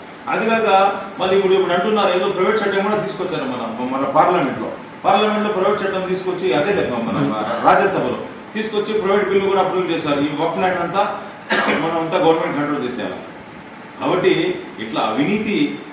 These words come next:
ఆ, మన పనికి మాలిన, ఆ, మన, మన వేషాలంతా వేసాడేది ఎవరంటే బీజేపీ వాళ్ళని చెప్పి మీకు అంతా తెలుపుతాను.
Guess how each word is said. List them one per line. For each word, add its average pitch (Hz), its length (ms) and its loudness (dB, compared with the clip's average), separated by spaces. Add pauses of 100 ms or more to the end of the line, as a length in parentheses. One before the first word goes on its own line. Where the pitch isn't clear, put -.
(120)
ఆ, 107 40 -6
మన 117 300 -4 (140)
పనికి 180 240 -2
మాలిన, 190 360 2 (560)
ఆ, 139 80 -2 (340)
మన, 135 120 -2 (680)
మన 131 100 0 (220)
వేషాలంతా 190 560 2
వేసాడేది 170 460 0
ఎవరంటే 165 280 0
బీజేపీ 156 320 -2
వాళ్ళని 139 220 0
చెప్పి 131 180 -8
మీకు 117 160 -6
అంతా 135 120 -6
తెలుపుతాను. 101 460 -10